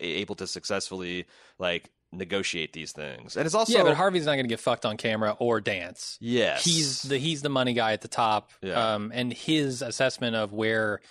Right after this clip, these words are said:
Speaker 2: he needs to take this company, I think, is correct historically.
Speaker 1: Yeah.
Speaker 2: Like, you don't have a lot of big budget, uh, high concept porn films being made.
Speaker 1: But that's what I was getting at, is, like, that he might be a little too small-minded, 'cause I do think there is money for that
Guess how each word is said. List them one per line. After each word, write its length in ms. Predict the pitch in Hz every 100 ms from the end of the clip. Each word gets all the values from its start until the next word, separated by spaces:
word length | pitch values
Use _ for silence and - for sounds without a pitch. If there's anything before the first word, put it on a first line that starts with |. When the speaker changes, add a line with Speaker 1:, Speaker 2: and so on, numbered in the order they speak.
| - _ _
Speaker 2:
he 140 | -
needs 120 | 147 107
to 20 |
take 160 | 127
this 140 | - -
company, 320 | 147 131 113
I 40 | 113
think, 140 | 135
is 140 | 107
correct 340 | - 160 160 -
historically. 640 | 123 - 143 92 92 92 _
Speaker 1:
Yeah. 220 | 98 85 - _ _ _ _
Speaker 2:
Like, 180 | 120 107
you 280 | 127 131 123
don't 340 | 113 131 - -
have 300 | - 135 131
a 40 | 120
lot 200 | 107 110
of 220 | 95 -
big 240 | 113 113
budget, 420 | 113 110 110 107 - - _ _ _ _
uh, 320 | 123 110 104
high 260 | 101 - 120
concept 580 | - 110 107 - 110 _ _
porn 240 | - 143 127
films 300 | 110 98 -
being 200 | 107 98
made. 380 | 117 104 90 -
Speaker 1:
But 140 | 156
that's 180 | 170 175
what 120 | 202
I 80 | 175
was 120 | 147
getting 300 | 120 147 131
at, 140 | 104 101
is, 100 | 101
like, 160 | 110 -
that 60 |
he 140 | 107 135
might 140 | 131
be 80 | 113
a 40 | 113
little 120 | 113
too 120 | 117
small-minded, 520 | - 117 110 107 110
'cause 120 | 110 104
I 60 |
do 200 | 104 127
think 440 | 139 - 131 117 -
there 160 | 104 107
is 280 | - 117 104
money 680 | 104 107 107 101 95 90 - _
for 540 | - - - 113 120 107
that 440 | 98 92 82 -